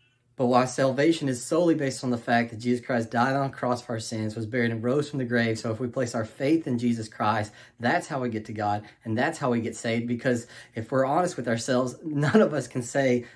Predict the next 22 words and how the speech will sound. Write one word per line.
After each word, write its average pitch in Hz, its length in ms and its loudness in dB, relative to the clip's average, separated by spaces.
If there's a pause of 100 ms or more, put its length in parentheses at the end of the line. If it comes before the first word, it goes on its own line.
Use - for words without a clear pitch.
(120)
both 151 220 2
of 127 80 -2
those 127 160 2
prayers 117 480 2 (160)
all 143 200 4
the 139 100 0
time 113 380 -2
with 104 220 -4
all 120 260 4
honesty. 104 640 -6 (760)
So - 160 -6
praise 180 400 2
the 160 80 2
Lord 135 320 2
that 107 220 -4
his 117 140 -6
salvation's 120 640 -2
not 139 540 2 (140)
from 131 240 -6
us 123 240 -2
being 113 280 -2
perfect, 120 600 -6